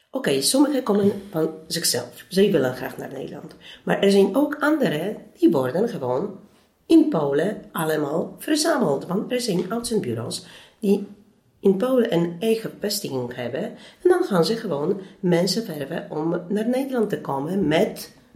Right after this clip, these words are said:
beloven van, eh, alles en nog wat hier. En dan kom je hier en dan eerst moet je een week wachten voor je kan beginnen met werken. Maar huur moet je al betalen.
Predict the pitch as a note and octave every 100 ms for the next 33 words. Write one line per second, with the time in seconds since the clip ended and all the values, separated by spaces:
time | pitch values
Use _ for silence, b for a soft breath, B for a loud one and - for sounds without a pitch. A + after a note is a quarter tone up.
0 | _ _ _ _ - B2 D#3+ E3+ F3+ F#3+
1 | G3+ G#3 F3 E3 E3 E3 D#3+ D#3+ E3 E3+
2 | B B B B - G3+ G3+ G3 - D#3+
3 | D#3+ - D3+ - - B2+ C3 D#3 B B
4 | B B - G3+ G#3 G#3 C#4+ D4 C#4 C4+
5 | C#4 D4 D4 - - A3+ G#3 G#3 G#3 -
6 | - _ _ _ B3+ B3+ B3+ G#3 G3+ F3+
7 | F3+ F3+ F3 F#3+ - - C#3+ E3+ E3 E3
8 | - G3+ - - D3 D3 D3 D3+ D3+ -
9 | - - D3 D3+ D3+ A3 - A#2 A2+ B2
10 | C3+ B2+ C3 F3+ A#3+ B - - G3+ F#3+
11 | D3+ - - - - B2 B2 D3+ G#2+ G#2+
12 | - C#4+ - -